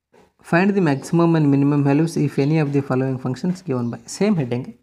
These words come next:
same heading. There are different problems, that's all. Second main, first one, f of x is equal to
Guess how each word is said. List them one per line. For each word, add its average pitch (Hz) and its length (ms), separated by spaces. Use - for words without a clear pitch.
same 170 340
heading. 139 320
There 185 200
are 208 100
different 151 420
problems, 131 340
that's - 260
all. 151 120
Second 208 300
main, 160 440
first - 320
one, 135 120
f 165 320
of - 160
x 156 220
is 135 220
equal 131 360
to 175 80